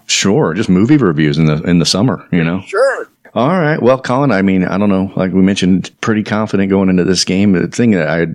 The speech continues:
Speaker 1: wanted to go into a little deeper with Howard and didn't get a chance is Felipe Franks. I mean, my God, he was terrible at Florida. And, I mean,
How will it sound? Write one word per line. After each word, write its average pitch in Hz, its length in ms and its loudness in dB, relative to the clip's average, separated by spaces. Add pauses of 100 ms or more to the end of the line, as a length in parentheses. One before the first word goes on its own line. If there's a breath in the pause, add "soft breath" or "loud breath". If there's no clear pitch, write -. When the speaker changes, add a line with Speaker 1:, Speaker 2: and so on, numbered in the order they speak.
(100)
Speaker 1:
wanted 101 280 0
to 85 60 -6
go 82 180 0
into 80 220 -2
a - 20 0
little 92 220 2
deeper 85 240 0
with 73 100 -2
Howard 90 280 -2
and 82 80 -4
didn't 76 180 0
get 76 100 2
a 71 60 0
chance 78 260 -4
is 76 120 -2
Felipe - 760 -2
Franks. 90 420 -4
I 73 60 -2
mean, 73 160 2
my 95 140 0
God, 87 260 -2
he 82 300 -2
was 82 160 -2
terrible 92 520 -2
at - 100 -6
Florida. 76 540 0
And, 76 640 0
I - 40 -4
mean, 98 180 0